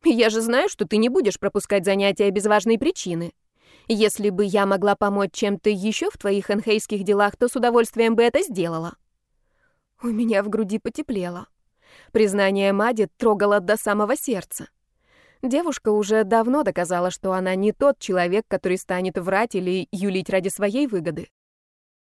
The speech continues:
"Почему?" спросила я, сдерживая порыв её обнять от вдруг захлестнувших чувств. Подруга с лёгкой грустью улыбнулась и подставила ладонь под льющуюся с крыши струйку дождя.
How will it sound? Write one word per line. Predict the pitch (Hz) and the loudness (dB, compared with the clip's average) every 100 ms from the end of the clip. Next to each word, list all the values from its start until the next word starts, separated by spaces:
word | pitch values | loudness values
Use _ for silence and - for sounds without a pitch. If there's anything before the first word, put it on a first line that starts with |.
| _ _ - | _ _ -6
"Почему?" | 277 - 277 277 196 214 _ _ | -4 0 0 0 -4 -10 _ _
спросила | - - 208 - 202 | -6 0 0 0 0
я, | 190 190 | 2 2
сдерживая | 180 190 170 196 196 196 | 2 0 0 2 2 2
порыв | 196 196 190 | 2 2 0
её | - 196 196 | -2 0 2
обнять | 196 196 214 247 | 2 2 -2 0
от | 180 | 0
вдруг | 175 190 180 - | 0 -2 -2 -4
захлестнувших | 208 202 202 - 202 - 311 | -2 -2 -2 -6 -6 -6 -8
чувств. | - 165 - - _ _ _ _ _ - _ | -8 -12 -12 -18 _ _ _ _ _ -20 _
Подруга | - 214 202 190 | 2 2 2 0
с | 185 | -2
лёгкой | 190 185 - 190 | -2 -4 -2 -4
грустью | 190 196 - 202 | -2 -6 -4 -4
улыбнулась | 196 202 190 208 285 220 - - _ _ | -2 0 0 0 0 -2 -6 -16 _ _
и | 302 | 0
подставила | 254 240 - 226 214 214 | 2 0 0 0 2 2
ладонь | 214 214 214 214 | 4 4 2 0
под | 214 214 | 0 0
льющуюся | 208 202 220 - 214 214 214 | 0 -4 -4 -4 -6 -2 -2
с | |
крыши | - 214 214 | -2 -6 -4
струйку | 220 - 214 - | -8 -4 -6 -2
дождя. | 208 214 202 208 208 | 0 0 2 0 0